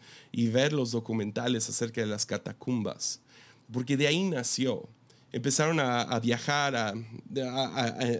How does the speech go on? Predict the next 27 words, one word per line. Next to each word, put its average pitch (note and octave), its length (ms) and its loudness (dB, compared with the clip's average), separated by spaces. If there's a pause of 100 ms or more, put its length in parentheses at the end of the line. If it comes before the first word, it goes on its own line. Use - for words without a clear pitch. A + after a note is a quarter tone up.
a - 60 -2
hacer F#3 280 0
algunos E3 520 0
túneles, E3+ 720 2 (360)
ah, B2 300 0
muy C#3+ 880 6 (560)
complicados, C#3 1040 2 (280)
ah, B2 340 2
que D3 100 0
eran, B2+ 480 2 (260)
o B2 100 -4
sea, A#2+ 160 2 (440)
millas, D#3 1040 2 (100)
ah, B2 300 -4
kilómetros D#3 840 4
de B2 100 2
túneles C3+ 720 0 (280)
bajo D#3 380 0
tierra, A#2 480 -2
más C#3 540 2
o - 20 -2
menos C3+ 300 2 (120)
veinte G3 440 4
metros A#2+ 400 -2
bajo - 260 -4
tierra, A2 380 -4
no, A#2 280 2